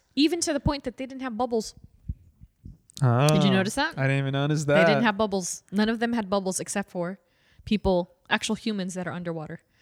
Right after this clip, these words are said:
Speaker 1: So, so when, again, like you said, spoiler alert, like, the, when Shuri is down there, she's in the suit.
Speaker 2: Yes.
Speaker 1: So every, you know, you don't see it from her. Everybody else, when they're speaking, or even, even when Namor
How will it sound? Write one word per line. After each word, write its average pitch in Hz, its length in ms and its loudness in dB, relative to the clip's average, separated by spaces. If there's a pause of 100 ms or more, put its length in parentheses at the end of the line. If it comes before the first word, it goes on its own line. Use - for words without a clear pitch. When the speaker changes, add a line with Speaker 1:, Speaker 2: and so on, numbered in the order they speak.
(320)
Speaker 1:
So, 220 480 4 (240)
so 202 540 -4 (240)
when, 202 420 -2 (440)
again, 190 460 2
like 185 160 -6
you 190 80 -4
said, 190 260 -2
spoiler 226 380 -2
alert, 175 200 -2
like, 175 160 -8
the, 185 100 0 (160)
when 202 140 4
Shuri 208 420 2
is 185 100 -2
down 254 280 2
there, 180 300 -2 (280)
she's 214 240 0
in 190 120 2
the 175 60 -2
suit. - 440 2 (180)
Speaker 2:
Yes. - 200 0
Speaker 1:
So 196 580 2 (360)
every, 226 300 2 (120)
you 208 220 0
know, 143 60 -8 (120)
you 196 160 0
don't 202 220 0
see - 140 -6
it - 60 -6
from 180 160 -6
her. 160 320 -4 (240)
Everybody 233 460 2
else, 208 400 0
when 208 120 -2
they're 185 140 -2
speaking, 269 560 -4
or 202 420 2
even, 240 420 -4 (320)
even 269 320 0
when 233 320 -2 (500)
Namor 214 560 0